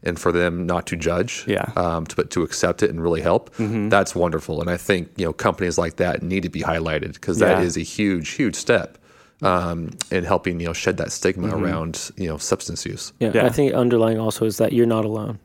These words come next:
Speaker 3: You
Speaker 1: Yeah.
Speaker 3: know, listeners need to know that they're not alone in what
Speaker 2: Yes.
Speaker 3: they're going through, and that you just either have to put yourself out there or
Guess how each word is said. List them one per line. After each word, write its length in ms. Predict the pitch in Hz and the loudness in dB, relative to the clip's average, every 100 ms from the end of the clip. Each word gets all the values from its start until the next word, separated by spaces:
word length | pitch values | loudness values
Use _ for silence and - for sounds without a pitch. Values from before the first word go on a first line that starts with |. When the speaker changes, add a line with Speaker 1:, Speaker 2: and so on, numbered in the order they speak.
| - | -2
Speaker 3:
You 100 | 107 | 0
Speaker 1:
Yeah. 80 | 110 | 0
Speaker 3:
know, 220 | 113 113 | -2 -2
listeners 460 | 110 113 113 - 113 | -2 0 0 0 -2
need 200 | 110 113 | 0 -2
to 80 | - | -2
know 180 | 117 117 | -2 0
that 260 | 117 113 | -2 -2
they're 80 | - | -2
not 200 | 113 113 | 0 2
alone 300 | 113 - 117 113 | 2 2 2 0
in 120 | 113 | 2
what 80 | 110 | 0
Speaker 2:
Yes. 40 | |
Speaker 3:
they're 100 | 104 110 127 | 2 4 6
going 160 | 143 | 6
through, 380 | 135 135 135 135 - - - - | 4 4 6 4 -2 -18 -20 -6
and 180 | 113 113 | 0 2
that 160 | 107 69 | 2 2
you 120 | 117 | 2
just 300 | 113 113 - - - - | 4 2 0 -16 -20 -8
either 200 | - 117 | 0 2
have 120 | 107 110 | 2 0
to 60 | |
put 220 | - 135 - | 0 -4 -2
yourself 280 | 117 110 | -2 0
out 200 | 113 117 | 0 -2
there 160 | - 117 | 0 0
or 300 | - 113 110 | 4 4 2